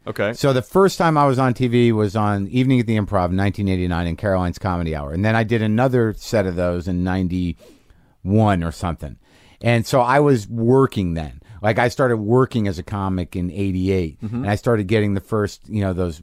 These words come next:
Speaker 2: those shows that, there were the cable shows in eighty-nine, ninety, ninety-one. And I think that it was around that time,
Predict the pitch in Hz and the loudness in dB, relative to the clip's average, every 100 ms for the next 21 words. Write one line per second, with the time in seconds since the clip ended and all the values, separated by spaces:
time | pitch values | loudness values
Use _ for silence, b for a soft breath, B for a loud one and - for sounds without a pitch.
0 | - 98 101 95 - 107 98 92 92 98 | -10 -2 0 0 2 2 2 -2 -4 -2
1 | 92 87 110 104 95 - 87 85 82 90 | -2 -4 -4 -4 -4 -6 -4 -4 -4 -4
2 | 92 90 90 90 90 87 85 87 85 82 | -2 -2 -2 -2 -2 -2 -2 -4 -4 -4
3 | 82 85 95 95 80 B B 101 104 - | -4 -2 0 0 -2 B B -2 0 0
4 | 127 - 113 104 98 _ _ 110 113 107 | -2 0 2 2 0 _ _ -6 -2 0
5 | 110 113 110 107 95 127 131 113 101 | 2 2 2 0 -2 -2 2 2 2